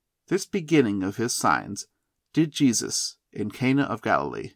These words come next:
and manifested his glory, and his disciples believed in him." End quote. I don't know why I picked that translation.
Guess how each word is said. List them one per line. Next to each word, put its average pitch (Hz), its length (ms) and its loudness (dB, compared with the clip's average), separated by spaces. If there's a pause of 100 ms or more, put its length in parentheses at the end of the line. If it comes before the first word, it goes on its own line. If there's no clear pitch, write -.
(540)
and 107 180 -6
manifested 104 640 -2
his 98 160 -6
glory, - 420 -6 (800)
and 120 160 -6
his 127 180 -2
disciples 143 680 -2 (120)
believed 107 380 0
in - 80 -12
him." - 220 -14 (1500)
End 117 240 0
quote. - 360 -6 (1300)
I 117 100 0
don't 113 260 4
know 120 140 0
why 113 220 2
I 110 40 0
picked - 260 -6
that 113 180 -2
translation. 113 720 -4